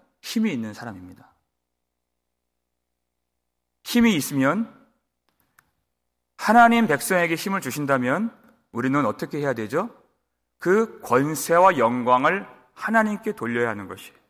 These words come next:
그 힘은, 모든 힘은 다 하나님께로부터 나오지 않은 것이 없는 것입니다. 힘을 주실수록 우리는 엎드려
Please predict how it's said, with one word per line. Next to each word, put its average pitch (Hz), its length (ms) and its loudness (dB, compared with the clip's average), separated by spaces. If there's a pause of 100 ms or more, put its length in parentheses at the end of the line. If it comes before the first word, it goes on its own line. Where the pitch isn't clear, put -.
(720)
그 208 240 4
힘은, 214 600 2 (560)
모든 202 440 6
힘은 190 640 -2
다 151 200 0
하나님께로부터 233 1800 2
나오지 143 440 4
않은 131 220 4
것이 185 380 -4 (640)
없는 180 300 4
것입니다. 104 440 -2 (2500)
힘을 262 340 4
주실수록 208 680 4
우리는 170 240 2
엎드려 151 600 0